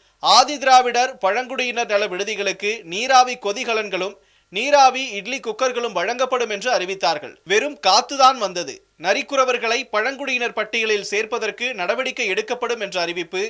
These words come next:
முதல்வர் பழனிசாமி ஆட்சியில் உறங்கிக் கொண்டிருந்தது. அம்பேத்கர் கொள்கையை பரப்ப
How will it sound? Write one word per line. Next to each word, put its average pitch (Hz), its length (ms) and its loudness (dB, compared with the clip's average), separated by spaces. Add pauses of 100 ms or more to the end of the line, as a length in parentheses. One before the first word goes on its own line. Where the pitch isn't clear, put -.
(340)
முதல்வர் 247 380 -4
பழனிசாமி 269 580 2
ஆட்சியில் 226 480 -4
உறங்கிக் 226 400 -6
கொண்டிருந்தது. 156 480 -8 (440)
அம்பேத்கர் 269 600 -2
கொள்கையை 247 420 -2
பரப்ப 220 400 2